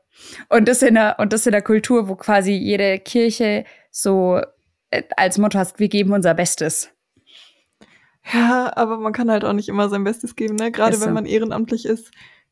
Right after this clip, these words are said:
Speaker 2: ist es halt so, mit welcher Kapazität soll ich vierzig Stunden arbeiten und dann noch mein Bestes geben?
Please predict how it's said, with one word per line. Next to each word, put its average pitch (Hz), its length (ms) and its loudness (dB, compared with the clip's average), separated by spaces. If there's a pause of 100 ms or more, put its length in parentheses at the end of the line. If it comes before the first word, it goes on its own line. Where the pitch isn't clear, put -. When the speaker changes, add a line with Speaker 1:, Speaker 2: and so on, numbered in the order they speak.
Speaker 2:
ist 220 160 -2
es 214 160 -10
halt 214 200 0
so, 208 340 -2 (880)
mit 214 180 2
welcher 247 360 4
Kapazität 214 840 0
soll 202 200 2
ich 214 140 -2
vierzig 214 380 0
Stunden 214 340 0
arbeiten 220 640 0
und 208 220 -6
dann 202 140 0
noch 208 180 0
mein 202 220 0
Bestes 208 400 -4
geben? 190 400 -6